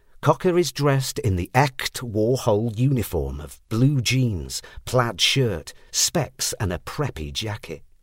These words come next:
Both grew up as outsiders in mining towns before escaping by way of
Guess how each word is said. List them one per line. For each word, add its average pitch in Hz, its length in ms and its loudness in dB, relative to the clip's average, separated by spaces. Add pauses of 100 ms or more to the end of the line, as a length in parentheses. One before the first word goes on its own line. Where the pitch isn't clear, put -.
(880)
Both 156 440 4
grew 151 180 2
up 131 80 -2
as 139 240 2
outsiders 120 720 0
in 110 160 2
mining 131 400 4
towns 67 540 -6 (240)
before 135 340 6
escaping 117 640 2
by 117 220 6
way 120 240 4
of 87 120 -2